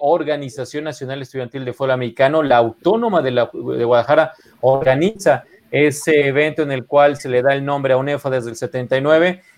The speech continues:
y ahí están los Tecos, ya han estado presentes, pero no de manera continua, han tenido estos intervalos en los cuales no han podido continuar,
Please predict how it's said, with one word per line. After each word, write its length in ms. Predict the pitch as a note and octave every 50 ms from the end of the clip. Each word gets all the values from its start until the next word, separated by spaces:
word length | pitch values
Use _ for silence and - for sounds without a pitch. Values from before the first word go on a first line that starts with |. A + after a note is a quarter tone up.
| - - -
y 140 | B2 B2+
ahí 320 | C#3 C#3 D3+ F#3+ B3 D4 _ _ _
están 360 | - C3+ C3+ - - D#3+ E3
los 180 | F3 F3 F3 -
Tecos, 300 | - F#3 F#3 G3 F#3 D#3+
ya 60 | F3
han 80 | F3 E3+
estado 280 | E3 - E3+ D#3+ E3
presentes, 560 | E3 - E3+ E3+ E3 E3+ E3 D#3+ E3+ F#3 F#3 -
pero 220 | - F3 D#3 D#3+
no 160 | E3 F3 G3 G3+
de 80 | G#3
manera 400 | G3 F#3 E3+ E3+ F3 F3 E3+ E3+
continua, 680 | - E3+ E3 E3 D#3 _ - G3 G#3 F#3+ D#3+ B2+ G#2+ _ _ _ _ _ _ -
han 160 | C3+ C#3 D3+
tenido 340 | C#3 D#3+ D#3 D#3 D#3 D3+ D#3
estos 460 | D3 C3+ - D#3+ D3+ D3 - - - _ _ _ _ _ -
intervalos 760 | B2 C#3+ C#3+ - - C#3+ C3+ C3+ C#3 D3 D3 D3+ D3+ C#3 -
en 120 | C#3 B2
los 140 | B2 A#2+ -
cuales 460 | - C#3 C#3+ C#3+ C#3+ C#3+ C#3 - _ _ _ _ -
no 260 | C3+ C3+ C#3+ D3 D3
han 140 | D3 D3 C#3+
podido 400 | C#3+ C3 C3 C3 C#3 C#3 C#3 C3
continuar, 600 | - C#3 B2+ A#2 - C3 C3 C3+ C#3+ D3+ D#3 D#3+